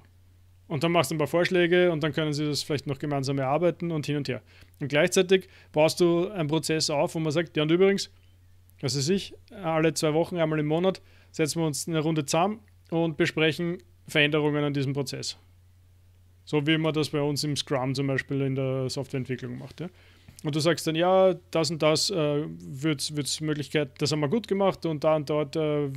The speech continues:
wünsche ich mir, dass wir vielleicht drüber nachdenken, ob wir Sachen anders machen können." Und in dem, auf dem Punkt, wo du dann die Möglichkeit hast,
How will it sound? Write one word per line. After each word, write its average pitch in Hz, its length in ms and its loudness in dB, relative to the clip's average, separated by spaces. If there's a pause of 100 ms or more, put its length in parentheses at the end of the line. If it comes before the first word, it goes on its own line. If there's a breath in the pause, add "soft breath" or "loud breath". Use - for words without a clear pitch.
(120)
wünsche 143 240 -6
ich 139 60 -6
mir, 143 100 -2
dass 139 160 -2
wir 143 200 -2
vielleicht 143 220 -4 (180)
drüber 143 160 -4
nachdenken, 139 420 -4
ob 135 60 -4
wir 135 60 -4
Sachen 135 240 -6
anders 143 280 -2
machen 127 240 -12
können." 135 300 -14 (600 soft breath)
Und 151 140 2
in 165 100 0
dem, 214 560 0 (1040)
auf 170 160 -4
dem 190 220 0
Punkt, - 440 0 (100)
wo 147 100 0
du 165 100 2
dann 175 140 0
die 160 80 0
Möglichkeit 180 720 -2
hast, 135 160 -2